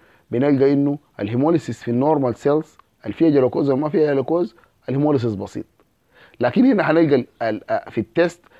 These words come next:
اللي ما فيها جلوكوز هنلقى الهيموليسيس شديد، واللي فيها جلوكوز الهيموليسيس أقل، دلالة على إنه، آه، they use الصوديوم بوتاسيوم بومب to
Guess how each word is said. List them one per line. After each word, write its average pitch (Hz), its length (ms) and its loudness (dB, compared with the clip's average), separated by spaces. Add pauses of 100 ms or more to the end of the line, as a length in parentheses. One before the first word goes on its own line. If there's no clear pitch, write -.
(260)
اللي 117 140 0
ما 175 120 2
فيها 190 160 4
جلوكوز 165 380 2
هنلقى 147 280 2
الهيموليسيس 135 460 0
شديد، 139 320 -2
واللي 131 140 -2
فيها 139 100 2
جلوكوز 127 400 -2
الهيموليسيس 110 520 -4
أقل، 139 380 2 (360)
دلالة 127 280 0
على 117 220 -2
إنه، 123 220 -4 (360)
آه، 110 480 -6
they 117 360 0
use 120 40 0
الصوديوم 123 380 -2
بوتاسيوم 123 420 -4
بومب 147 200 -2
to 131 260 -2